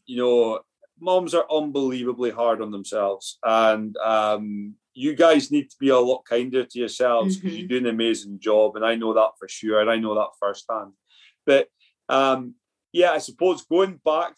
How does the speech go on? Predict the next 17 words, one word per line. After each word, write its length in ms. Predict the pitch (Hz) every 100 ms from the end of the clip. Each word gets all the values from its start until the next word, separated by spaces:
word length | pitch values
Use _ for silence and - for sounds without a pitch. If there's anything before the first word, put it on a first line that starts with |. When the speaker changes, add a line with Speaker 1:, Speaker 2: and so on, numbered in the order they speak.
| -
Speaker 1:
to 80 | 151
what 200 | 160 151
you 60 | 139
were 80 |
saying 400 | 120 - 143 156
with 100 | 147
regards 440 | 135 135 131 127 -
to 80 | 123
your 180 | 120 110
run 280 | 123 147 143
there 240 | 127 113
as 180 | 98 -
well, 440 | 120 135 135 120 120
it's, 320 | 135 - - _ - _ -
you 140 | 156 139
know, 60 | 139 _ -
um, 400 | 143 131 131